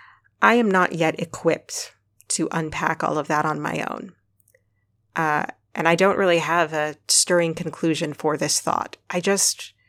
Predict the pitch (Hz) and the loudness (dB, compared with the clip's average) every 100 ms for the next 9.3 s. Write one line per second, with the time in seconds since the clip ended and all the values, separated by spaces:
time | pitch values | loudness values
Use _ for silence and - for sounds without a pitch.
0 | _ _ _ _ _ _ _ _ _ _ | _ _ _ _ _ _ _ _ _ _
1 | _ - 254 254 226 220 190 170 170 160 | _ 0 2 4 4 4 2 2 2 0
2 | 160 165 - 147 147 - 156 156 151 143 | 0 -4 0 2 2 2 0 0 -2 -2
3 | - - - 156 156 151 151 151 160 - | -4 -4 -6 -6 -6 -6 -4 -4 -6 -10
4 | - _ _ - 170 170 - 156 202 196 | -12 _ _ -8 0 0 0 -2 2 2
5 | 151 - - _ _ _ _ - 160 - | 0 -4 -8 _ _ _ _ 0 0 -2
6 | _ _ _ 202 208 175 - - - _ | _ _ _ 4 4 2 -4 -12 -16 _
7 | _ _ _ _ _ _ _ _ - - | _ _ _ _ _ _ _ _ -18 -8
8 | 165 - - - _ 151 143 - 151 151 | -6 -6 -8 -16 _ 0 0 0 0 2
9 | 151 151 151 | 0 -6 -8